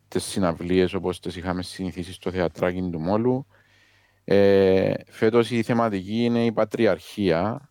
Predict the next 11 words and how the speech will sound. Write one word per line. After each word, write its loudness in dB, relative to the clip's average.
ε, -2
και 0
υποθέτω -2
η 0
συζήτηση -8
για 0
να -2
επικεντρωθεί -4
και -4
άμε, 0
έτσι. -8